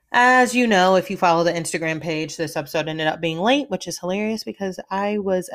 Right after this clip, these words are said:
so ahead of schedule on it. And then work got in the way, my actual job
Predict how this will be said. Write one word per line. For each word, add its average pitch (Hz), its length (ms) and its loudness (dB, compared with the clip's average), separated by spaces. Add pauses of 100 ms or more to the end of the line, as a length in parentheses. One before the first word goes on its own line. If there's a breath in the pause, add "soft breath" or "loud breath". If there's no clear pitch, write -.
(120)
so 233 380 -2
ahead 220 180 -2
of 196 80 -6
schedule - 580 -6 (120)
on 165 220 0
it. - 200 -8 (1040 loud breath)
And 240 260 2
then 208 680 2 (260)
work 170 640 2 (100)
got 175 200 2
in 175 100 0
the 170 80 0
way, 151 320 2
my 143 420 -4 (180)
actual 139 320 -2
job - 340 -6